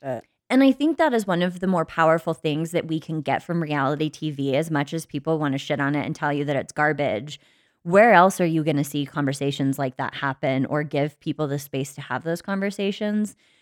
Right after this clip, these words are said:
Speaker 2: Big Brother last summer also had some really hard-hitting conversations between black men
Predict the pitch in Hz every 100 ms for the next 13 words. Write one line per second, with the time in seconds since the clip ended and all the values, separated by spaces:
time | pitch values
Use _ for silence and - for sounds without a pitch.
0 | _ _ 185 208 196 175 170 175 160 156
1 | 147 151 - 160 151 151 139 - 143 143
2 | 151 143 147 135 131 135 139 _ _ _
3 | _ _ _ 202 185 170 170 175 165 165
4 | 156 147 - - - 156 151 160 160 151
5 | 151 143 139 139 135 143 147 156 - 143
6 | 143 143 143 - 143 135 139 143